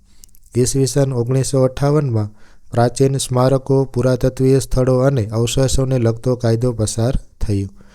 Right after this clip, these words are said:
પ્રશ્ન ઓગણપચાસ, નીચે આપેલ ચિત્રને ઓળખી બતાવો. અહીં ચિત્ર તમે જોઈ શકો, આ ચિત્ર શાને લગતું છે? તો આનો ઉત્તર આવશે વિકલ્પ સી, વન્યજીવો અને પર્યાવરણ સંરક્ષણને લગતું.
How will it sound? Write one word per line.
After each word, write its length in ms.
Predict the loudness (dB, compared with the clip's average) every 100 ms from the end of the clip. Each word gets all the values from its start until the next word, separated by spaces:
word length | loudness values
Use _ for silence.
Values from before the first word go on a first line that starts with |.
| -20 -20 -6
પ્રશ્ન 340 | 0 0 0 -2
ઓગણપચાસ, 880 | -2 0 0 2 0 2 0 -2 -6 -20 -20 -20 -4
નીચે 340 | 0 2 4
આપેલ 400 | 4 4 2 0
ચિત્રને 580 | 0 -4 0 -2 0 -2
ઓળખી 360 | -2 -4 -2 -2
બતાવો. 420 | 0 0 0 -2 -6 -20 -20 -20 -8
અહીં 180 | -4 -2
ચિત્ર 340 | -2 -2 -2
તમે 260 | -2 -2 -2
જોઈ 220 | 0 0
શકો, 320 | 0 -4 -2
આ 80 | -2
ચિત્ર 520 | -2 -4 -2 -2 -2 -4 -18 -20 -20 _
શાને 380 | -2 2 2 2
લગતું 400 | 0 -2 -2 -4
છે? 160 | -2 -10 -10 -20 -20 -20 -4
તો 80 |
આનો 180 | 0 2
ઉત્તર 260 | 2 4 4
આવશે 300 | 4 2 2
વિકલ્પ 480 | 0 0 -2 0 -4
સી, 260 | -2 -6 -6 -20 -20 -8
વન્યજીવો 760 | 0 2 2 0 2 2 4 2
અને 300 | 2 -2 -2
પર્યાવરણ 720 | 0 0 2 2 2 0 -2
સંરક્ષણને 760 | -2 0 0 0 -2 0 -2 -6 -16 -20 -6
લગતું. 420 | 0 0 -2 -14